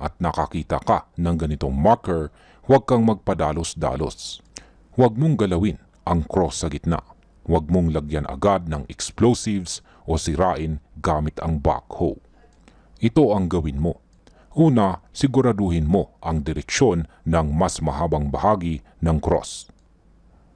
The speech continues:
Pangalawa, basahin mo ang posisyon ng butas kung saan ito nakatutok. Panghuli ay huwag kang maghukay sa paligid. Buksan mo muna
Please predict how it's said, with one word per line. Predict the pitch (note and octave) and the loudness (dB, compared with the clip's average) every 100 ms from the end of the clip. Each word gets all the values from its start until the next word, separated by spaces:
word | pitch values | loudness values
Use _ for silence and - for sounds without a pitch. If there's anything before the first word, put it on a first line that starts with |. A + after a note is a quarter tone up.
| _ - _ - _ - - - - - - - | _ -20 _ -20 _ -20 -20 -20 -20 -20 -16 -2
Pangalawa, | - D#2+ D2+ C#2 E2 A#2+ B2 _ _ - | -2 0 -2 0 2 2 0 _ _ -4
basahin | E2+ G#2 F#2+ E2+ E2+ | 0 2 2 2 2
mo | A2 - - | 2 2 -4
ang | F#2 E2 | -6 -4
posisyon | - E2+ G2 F#2 D#2+ | -4 0 0 0 -2
ng | D2 C#2+ | -2 2
butas | A#2 G#2+ G2 - - - - | 2 4 0 -2 -12 -20 -6
kung | - | -2
saan | F2 F2+ E2+ D2+ | 0 0 -2 -2
ito | - E2 C#2+ - | 0 0 0 -4
nakatutok. | E2+ - D#2 - - - - _ _ - - _ | -4 -2 -2 -4 -4 -6 -6 _ _ -20 -20 _
Panghuli | G#3 G#3+ F#2 G#2+ C3+ - _ - | 0 2 2 2 2 -2 _ -8
ay | E2+ D#2 | -4 0
huwag | D#2+ E2+ | 2 2
kang | - G2 F#2 | 2 0 0
maghukay | D#2+ - D2+ F2+ E2+ D#2 C#2+ - | -2 -6 -4 0 0 -2 -8 -10
sa | - | -8
paligid. | F2+ D#2+ C2+ C2+ D2 - - - - - | -4 -4 -4 -6 -8 -10 -20 -20 -20 -2
Buksan | F#2 F2 - E2+ | 0 0 0 0
mo | D#2+ D2+ | 0 2
muna | G#2 A#2 A2 G2+ | 4 4 2 -2